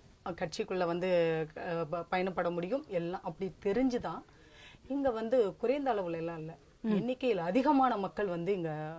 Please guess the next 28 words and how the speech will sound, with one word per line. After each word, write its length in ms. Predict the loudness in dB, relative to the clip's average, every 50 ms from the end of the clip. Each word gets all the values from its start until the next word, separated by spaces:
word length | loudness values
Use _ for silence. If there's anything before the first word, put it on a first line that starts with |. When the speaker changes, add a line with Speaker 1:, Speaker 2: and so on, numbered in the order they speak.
| -10
Speaker 1:
வந்து 320 | -8 -6 -6 -4 -4 -6 -6
பண்ணிட்டு 380 | -6 -4 -4 -4 -4 -4 -6
இருக்காங்க. 360 | -6 -6 -6 -8 -8 -8 -10 -12 -14 -12
Speaker 2:
ம். 240 | -12 -10 -10 -12 -14 -18 -20 -12 _
Speaker 1:
ஏன்னா 240 | -4 -2 -2 -2 -2
தன்னுடைய 640 | -2 -4 -2 -2 -2 0 0 0 0 0 0 0 0
நேரம், 420 | 0 0 0 0 0 -2 -2 -6 -12 _ _ -6
தன்னுடைய 420 | -4 -4 -2 -2 -2 0 0 2
வேலைவாய்ப்பு, 600 | 2 2 2 2 0 -2 -4 -4 -4 -4 -6 -6
தன்னுடைய 380 | -6 -6 -6 -4 -4 -4 -4 -4
பணம், 340 | -4 -4 -2 -2 -4 -4 -6 -10 _ -14
இ-, 260 | -10 -8 -6 -6 -6
தன்னுடைய 380 | -6 -4 -2 -2 0 0 0 0
உழைப்பு 480 | 0 2 2 2 2 0 -4 -6 -6 -6 -6
எல்லாத்தையுமே 800 | -4 -2 -2 0 0 0 0 0 -2 -2 0 2 2 0 0 -2 0
போட்டு 420 | 0 2 2 0 -2 -4 -6 -6 -4
இங்க 320 | -4 -4 -2 -2 -2 -2
வந்து 240 | 0 0 0 0 0
என்னன்னு 200 | 0 -2 -4 -4 -4
கேட்டீங்கன்னா 400 | -4 -4 -4 -4 -4 -6 -8 -10 -12 -16 -20 -20 -20 -10
கட்சி 380 | _ -8 -8 -8 -6 -4 -4 -2
வளருதுங்கிறது 720 | 0 0 0 0 0 -2 -2 -4 -2 -2 -2 -2 -2 -4
இல்ல, 260 | -4 -6 -6 -8 -10 -12 -18 _ _ _ _ -20 -20 -20 -12 _
இங்க 220 | -4 -2 -2 0
வந்து 180 | 0 0 0 0
மக்களுக்கான 720 | 0 -2 -4 0 2 2 2 2 4 4 6 6 6 4
ஒரு 160 | 2 0 0
பணியை 340 | -2 -2 -2 -2 -2 -2 -4